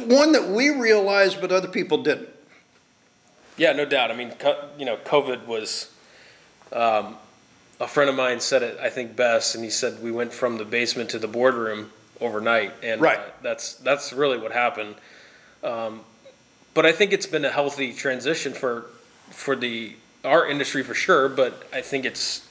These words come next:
Speaker 2: it's great for the, you know, our, our society, because it's re-, it's so important. Um, you know, we've realized the importance of
Speaker 1: Well, we
Speaker 2: healthy, healthy facilities.
Speaker 1: Yeah, we are the frontline defense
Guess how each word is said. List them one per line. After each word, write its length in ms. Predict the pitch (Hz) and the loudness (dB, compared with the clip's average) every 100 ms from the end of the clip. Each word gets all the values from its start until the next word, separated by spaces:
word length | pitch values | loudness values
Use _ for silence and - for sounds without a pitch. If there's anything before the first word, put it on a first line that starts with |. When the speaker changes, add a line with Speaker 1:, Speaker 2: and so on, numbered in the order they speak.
| _ | _
Speaker 2:
it's 160 | 120 - | -12 -8
great 280 | 120 123 | 0 0
for 160 | - 117 | 0 -4
the, 220 | 107 98 - - - - - - _ _ _ _ _ _ - | -2 -4 -8 -20 -20 -20 -20 -20 _ _ _ _ _ _ -16
you 180 | 123 123 | -6 -2
know, 100 | 107 | 0
our, 140 | 98 - - | -2 -6 -8
our 140 | 104 | -4
society, 600 | - - 117 117 127 104 | 0 2 2 2 2 -2
because 640 | 107 - 117 104 - - - | -8 -6 -4 -2 -2 -4 -6
it's 260 | 117 - | -2 0
re-, 100 | 135 120 | 2 2
it's 180 | 120 | 2
so 180 | - 170 | 4 4
important. 600 | 120 - 139 135 113 107 - - - - _ _ | 4 2 2 2 -2 -12 -16 -20 -20 -20 _ _
Um, 360 | 113 107 101 95 - _ _ _ _ 127 | -8 -8 -10 -12 -20 _ _ _ _ -6
you 80 | |
know, 100 | 113 98 | -4 -4
we've 220 | 113 113 | -6 0
realized 340 | 120 117 107 | 2 4 2
the 40 | 113 | 0
importance 540 | 101 113 120 113 - | -6 -6 -6 -4 -4
of 320 | 107 101 - - - - - | -4 -6 -12 -20 -20 -20 -2
Speaker 1:
Well, 160 | 233 214 | 4 6
we 240 | 240 240 | 6 4
Speaker 2:
healthy, 280 | 233 - - | 2 -8 -10
healthy 300 | 120 120 110 104 113 | -8 -10 -12 -18 -16
facilities. 640 | - - 117 113 101 104 - - | -10 -8 -6 -8 -12 -16 -16 2
Speaker 1:
Yeah, 280 | 262 226 185 | 4 4 2
we 200 | 262 208 | 0 2
are 220 | 214 214 | 4 4
the 80 | 185 | 0
frontline 640 | - 202 180 170 170 170 | -2 -4 -4 -4 0 0
defense 800 | 151 151 196 185 117 - - - | -2 -2 2 2 0 -2 -2 -4